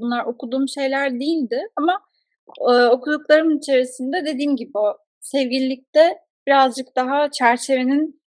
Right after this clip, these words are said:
belli olması, beklentilerin aşağı yukarı belli olması, rollerin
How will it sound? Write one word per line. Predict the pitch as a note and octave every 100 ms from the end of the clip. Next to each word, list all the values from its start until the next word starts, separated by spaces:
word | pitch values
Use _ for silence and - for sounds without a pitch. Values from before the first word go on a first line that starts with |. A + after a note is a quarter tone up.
| _ _
belli | A#3+ A#3+ A#3
olması, | C4 G#3+ F#3 - - C4
beklentilerin | G#3 G#3+ A#3 A3 A3 A#3+ A3+ A#3+ B3 _ -
aşağı | A#3 B3+ A#3
yukarı | A3 A3 A#3+
belli | A3+ A#3 A#3
olması, | G#3+ F#3 - - - E4
rollerin | F#4 C4+ A#3+ G#3+ G#3+ G#3 G3+ G3+